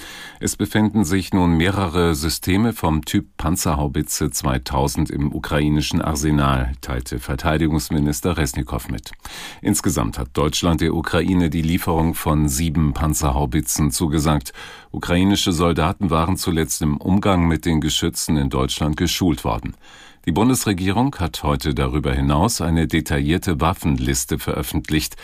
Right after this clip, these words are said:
Im Internet ist nun eine Übersicht abrufbar, auf der gelistet ist, welche Rüstungsgüter an die Ukraine bereits geliefert wurden und welche Lieferungen vorbereitet werden. Diese Liste soll regelmäßig aktualisiert werden.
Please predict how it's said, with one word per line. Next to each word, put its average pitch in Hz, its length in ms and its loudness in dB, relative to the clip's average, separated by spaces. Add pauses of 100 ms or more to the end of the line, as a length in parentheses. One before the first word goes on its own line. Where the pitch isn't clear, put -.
(380)
Im 65 160 -4
Internet 92 480 2
ist 78 220 -2
nun 101 500 2
eine 67 220 -2
Übersicht 92 640 0
abrufbar, 80 800 0
auf - 160 -10
der 69 240 0
gelistet 78 560 0
ist, - 400 -4
welche 95 520 0
Rüstungsgüter 85 920 0
an 78 160 2
die 80 100 4
Ukraine 80 580 2
bereits 71 480 -2
geliefert 69 580 -2
wurden 107 440 2
und 90 260 0
welche 69 260 -2
Lieferungen 71 600 -2
vorbereitet 64 640 -2
werden. 71 300 0 (420)
Diese 73 220 -2
Liste 71 400 -2
soll 69 340 0 (100)
regelmäßig 64 720 -4
aktualisiert 65 800 -6
werden. - 300 -12